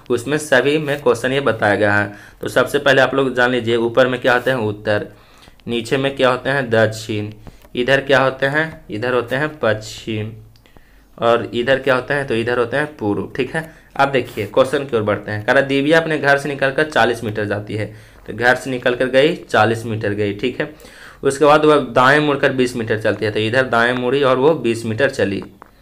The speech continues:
ठीक है, बीस मीटर चली और यहाँ चालीस मीटर चली थी। उसके बाद कह रहा कि फिर दाएं मुड़कर वह चालीस मीटर जाती है, यानी फिर यहाँ दाएं मुड़कर फिर चालीस मीटर गई और फिर बाएं मुड़ जाती है, तो बाएं मुड़कर इधर कितना जाती है, बीस मीटर जाती है।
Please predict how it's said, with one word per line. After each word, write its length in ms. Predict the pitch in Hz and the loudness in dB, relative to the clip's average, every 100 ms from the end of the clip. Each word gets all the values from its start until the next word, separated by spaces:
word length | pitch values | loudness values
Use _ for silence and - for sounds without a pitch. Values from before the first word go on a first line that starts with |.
| _ _ | _ _
ठीक 220 | - 123 139 | -4 -2 0
है, 120 | 123 | 0
बीस 200 | 127 127 | -2 -2
मीटर 260 | 127 139 131 | -4 -4 -2
चली 240 | 131 131 | 0 2
और 160 | 117 113 | 2 2
यहाँ 200 | 117 151 | 2 0
चालीस 360 | - 104 104 | 0 0 0
मीटर 200 | 110 104 | -4 -6
चली 240 | 101 104 104 | -4 -4 -6
थी। 300 | - 98 - | -6 -12 -6
उसके 200 | 131 131 | -6 -2
बाद 220 | 143 165 - | 2 2 4
कह 120 | 117 | 2
रहा 200 | 104 123 147 - - - - - - | 4 2 0 -8 -20 -20 -20 -20 -10
कि 60 | 131 | -6
फिर 300 | - 196 190 | 2 4 6
दाएं 220 | 160 156 | 6 6
मुड़कर 300 | 156 147 147 | 4 2 2
वह 120 | 143 | 2
चालीस 340 | 143 123 113 123 | 2 4 2 0
मीटर 220 | 110 110 | -4 0
जाती 220 | 104 104 | 0 0
है, 40 | 117 | -2
यानी 140 | 117 | -4
फिर 280 | 113 143 151 | -4 -2 0
यहाँ 360 | 143 123 139 143 | 2 2 2 2
दाएं 220 | 120 120 | 2 2
मुड़कर 420 | 123 120 117 139 - | 2 0 0 -2 0
फिर 260 | 143 156 | 0 0
चालीस 380 | 156 113 113 113 | 2 2 2 -2
मीटर 260 | 113 107 104 | -6 -4 -2
गई 360 | 101 104 104 101 - - _ - | -2 -2 -4 -10 -20 -20 _ -6
और 160 | 120 117 | -4 -4
फिर 440 | - 170 202 - - _ _ _ _ _ _ - | 2 2 2 -2 -18 _ _ _ _ _ _ -16
बाएं 400 | 123 139 147 170 | 0 4 6 6
मुड़ 200 | 147 127 | 4 2
जाती 260 | 117 104 107 | 2 2 0
है, 160 | 104 | 0
तो 100 | 101 | 0
बाएं 340 | 107 120 131 143 | 0 4 4 4
मुड़कर 320 | 135 127 135 | 2 2 2
इधर 220 | 135 147 | 2 2
कितना 260 | 143 135 139 | -2 -2 0
जाती 240 | 139 139 | 2 2
है, 160 | 151 143 | 0 0
बीस 260 | 113 117 113 | -2 -4 -4
मीटर 220 | 107 107 | -4 -2
जाती 300 | 104 101 - 107 | 0 -2 -2 -6
है। 260 | 104 104 | -6 -6